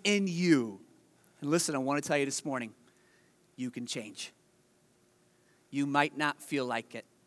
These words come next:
Some of you have sin in your life right now that is dominating you, and you say, "I'll never be able to get over this." You can change. Not in your own strength, but in the power of Christ and the Holy Spirit, you can change.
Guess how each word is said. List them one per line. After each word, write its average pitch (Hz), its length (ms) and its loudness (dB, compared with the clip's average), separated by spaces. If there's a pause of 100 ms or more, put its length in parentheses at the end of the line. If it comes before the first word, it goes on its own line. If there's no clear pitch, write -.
(140)
Some 151 240 -4
of 143 80 -6
you 156 100 0
have 147 200 0
sin 160 200 -2
in 151 60 -4
your 151 140 -2
life 143 300 0
right 147 120 -2
now 139 160 -2
that 139 160 -6
is 123 140 -10
dominating 131 760 0
you, 131 60 -2
and 131 80 -4
you 127 40 -4
say, 131 200 -6
"I'll 127 160 -2
never 135 440 0
be 131 140 -2
able 123 160 -2
to 123 80 -8
get 113 220 -8
over 117 260 -10
this." 101 380 -12 (460)
You 135 120 -6
can 131 160 -8
change. 120 520 -8 (760)
Not 147 220 0
in 165 100 -4
your 160 140 0
own 151 160 0
strength, - 580 -6 (640)
but 139 100 0
in 135 60 0
the 135 80 -4
power 143 380 0
of 151 120 -4
Christ 135 440 -4
and 127 80 -6
the 120 60 -10
Holy 147 280 -4
Spirit, 113 440 -6 (300)
you 139 140 -6
can 170 160 -8
change. 120 540 -8